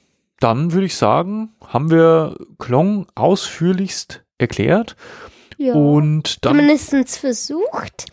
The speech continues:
Speaker 1: dann würde ich sagen, kommen wir doch mal zu unserem Fazit, beziehungsweise wir müssen ja unseren HörerInnen auch mal erklären, äh, was uns denn an dem Spiel so Spaß macht. Magst du mal anfangen? Oder warum es dir gefällt oder was dir vielleicht nicht so gefällt?
Speaker 2: Ja.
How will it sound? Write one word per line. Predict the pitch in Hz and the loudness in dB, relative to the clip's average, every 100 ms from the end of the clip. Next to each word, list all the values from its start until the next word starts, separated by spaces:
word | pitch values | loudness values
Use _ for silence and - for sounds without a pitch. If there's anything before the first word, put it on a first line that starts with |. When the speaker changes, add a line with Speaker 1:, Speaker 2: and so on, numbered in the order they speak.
| - - 131 | -18 -10 -4
Speaker 1:
dann | 123 135 165 | 0 2 2
würde | |
ich | 180 | 2
sagen, | - 127 175 | 2 2 0
kommen | - 170 | 0 2
wir | 175 | 4
doch | 151 | 4
mal | 147 160 | 4 2
zu | 156 151 | 2 -2
unserem | 139 127 120 | 0 -2 -4
Fazit, | 135 143 190 | -2 -2 -2
beziehungsweise | 156 165 151 135 | 0 0 2 4
wir | 135 135 | 4 2
müssen | 127 131 - 160 | 0 0 2 4
ja | 147 | 4
unseren | 135 135 117 120 | 2 -2 0 -2
HörerInnen | 113 127 139 139 139 - | 2 2 2 2 0 0
auch | 117 | 0
mal | 120 113 | 2 2
erklären, | 110 - 101 120 135 - - - - - - | 2 2 2 4 0 -6 -18 -16 -18 -14 0
äh, | 120 | 4
was | 117 110 113 - - | 4 4 0 0 -4
uns | 113 - | -4 0
denn | 110 110 | 0 0
an | 110 | 0
dem | 113 | -2
Spiel | - 110 | -2 -2
so | 113 | 0
Spaß | - - 92 101 | -2 -2 -2 -2
macht. | - - - - _ _ _ _ _ _ _ - | -4 -10 -12 -20 _ _ _ _ _ _ _ -6
Magst | - - | -6 -2
du | 110 | -2
mal | 107 | 0
anfangen? | 113 117 - 104 | -2 -2 -4 0
Oder | 107 | 0
warum | 120 127 139 | 2 0 -2
es | - | -2
dir | 127 123 | -2 -2
gefällt | - 127 143 147 | 0 4 4 2
oder | 131 117 113 | 2 2 4
was | 123 | 0
dir | - | -2
vielleicht | 117 107 - | 0 0 2
nicht | 131 - | -2 -2
so | 127 | -4
gefällt? | 117 - 123 123 - | -2 0 2 2 0
Speaker 2:
Ja. | 180 | -2